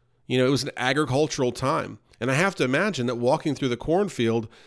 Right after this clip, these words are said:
that was about as easy as it would get to gra-, go ahead and grab some food because there's the corn just hanging off the stalk. Uh, we live in a, in an area there where we've got, uh,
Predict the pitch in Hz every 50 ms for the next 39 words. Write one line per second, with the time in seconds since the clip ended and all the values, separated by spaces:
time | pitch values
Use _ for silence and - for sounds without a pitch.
0 | - - - 127 170 214 202 143 151 135 139 135 135 127 123 113 95 - 101 127
1 | 143 160 175 147 131 143 147 147 139 101 92 123 123 127 120 - 147 110 123 123
2 | 117 107 104 127 156 190 175 135 - - 131 110 104 123 120 110 110 127 139 131
3 | 123 139 127 113 110 107 123 139 170 208 220 190 - - - 127 120 117 113 113
4 | 110 - - - - _ _ - 202 262 240 156 127 120 110 123 127 - 131 123
5 | 120 123 117 98 113 127 127 123 - 147 - - 147 170 180 165 143 135 117 123
6 | 113 - - - 127 127 135 165 156 147 139 131 131 127 - - 113 - - -
7 | 165 202 233 196 - - - - - - - - - - - - - 117 117 117
8 | 113 110 107 135 160 139 127 147 196 226 226 180 117 110 107 110 110 113 - 104
9 | 113 113 107 107 - - - 131 127 127 127 123 117 110 120 120 117 117 110 104
10 | 107 120 127 - - 127 110 107 107 101 - - 113 110 104 95 92